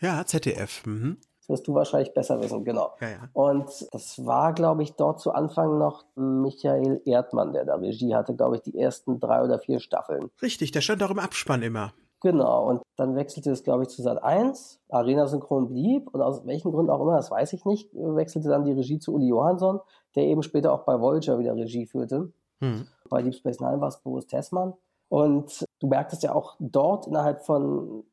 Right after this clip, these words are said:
Speaker 2: Star Trek Next Generation, dass es da dann diesen Bruch gab, wo dann, ähm, eben Captain Picard war nicht mehr Rolf Schuld, sondern war plötzlich Ernst Meinke.
Speaker 1: Ernst Meinke, ja.
Speaker 2: Oder eben Deanna Troi war nicht mehr,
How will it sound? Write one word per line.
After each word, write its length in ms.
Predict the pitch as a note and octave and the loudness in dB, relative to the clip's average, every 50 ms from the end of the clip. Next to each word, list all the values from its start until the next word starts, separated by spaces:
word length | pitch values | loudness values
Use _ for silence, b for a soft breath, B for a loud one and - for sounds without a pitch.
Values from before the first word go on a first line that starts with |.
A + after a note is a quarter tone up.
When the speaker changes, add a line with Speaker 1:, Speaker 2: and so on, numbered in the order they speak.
| _ _ _ | _ _ _
Speaker 2:
Star 320 | - - - - C#3 C#3+ | -20 -10 -4 -2 -2 -2
Trek 140 | - - - | -2 -4 -2
Next 180 | D3 C#3+ - - | -2 -4 -2 0
Generation, 480 | D3+ C#3 C3+ C3+ C#3+ G3 A3 - D#3 | 2 2 4 4 4 2 2 2 0
dass 120 | B2+ B2 B2+ | 0 0 -2
es 100 | B2+ - | -2 0
da 100 | B2+ B2 | 0 2
dann 120 | B2+ B2+ | 2 2
diesen 200 | B2 B2 B2 A#2+ | 2 2 0 -2
Bruch 280 | A2 B2 D#3 F#3 - - | 0 0 -2 -2 -2 0
gab, 340 | C#3 B2 A#2+ B2+ - - - | 0 2 2 2 0 0 0
wo 80 | C#3+ | 2
dann, 480 | C#3 C3+ C3+ C3 C3 C3 C3 B2+ B2+ C3+ | 4 4 4 4 2 2 2 2 0 0
ähm, 480 | - C3 C3 B2+ B2+ B2+ B2+ B2+ C3 B2+ | 2 2 2 2 2 0 0 0 0 -2
eben 240 | B2+ B2+ C3 B2+ | -2 -2 -2 -4
Captain 300 | - - C3+ - - C3 | -2 -4 -4 -4 -4 -6
Picard 560 | B2 B2+ B2 - B2 B2 A#2+ C3 C#3 C#3+ C#3 C#3+ | -4 -4 -2 0 0 2 2 4 2 2 2 2
war 100 | C3+ C3+ | 2 0
nicht 160 | C3+ B2+ C3 | 0 0 0
mehr 120 | C3 B2+ | 0 2
Rolf 240 | A#2+ B2+ B2 A#2 - | 2 2 0 -2 -4
Schuld, 360 | - - C3+ C#3 D3+ D3 C#3+ - | -2 0 2 2 2 0 -2 -4
sondern 540 | C#3+ C#3+ B2 A#2+ B2+ B2+ B2+ B2+ B2+ A#2+ | -4 -4 0 0 0 2 2 2 0 0
war 320 | A#2 A#2+ A#2+ B2 A#2+ B2 - _ | 0 2 2 2 0 -2 -6 _
plötzlich 360 | - C3 B2 - - B2 B2 | -6 -6 -6 -4 -6 -2 0
Ernst 220 | B2+ B2 A#2+ - - | 0 0 0 -2 0
Meinke. 320 | B2 B2 C#3 D#3 - C#3+ | 2 2 2 2 2 2
Speaker 1:
Ernst 60 | C#3 | 2
Meinke, 360 | C3 B2 B2 B2+ C3 C3 B2 A2+ | 2 2 0 -2 -4 -6 -6 -8
ja. 340 | A2 A2+ A2+ A2 A#2+ A#2 - _ _ - | -8 -8 -10 -12 -12 -14 -16 _ _ -2
Speaker 2:
Oder 540 | D#3+ B2+ B2+ B2 B2 B2 B2 B2 - - - | 2 2 4 4 4 4 4 4 2 0 0
eben 280 | C3 A#2+ B2 B2+ A#2+ | -2 0 0 0 -2
Deanna 340 | A#2 A#2+ A#2+ B2 B2 B2 A#2+ | 0 0 2 2 2 0 0
Troi 640 | - - - C3 B2 B2 B2+ C3 C3+ C3+ C#3 C#3 C#3 - | -2 -2 0 2 2 4 4 4 2 2 2 0 -2 -2
war 180 | A#2+ B2+ B2 | 0 0 0
nicht 180 | B2 A2+ - - | 0 -2 -4 -2
mehr, 360 | A#2+ A#2 A#2 A#2 A2+ A2+ A2+ | -2 0 2 2 2 2 0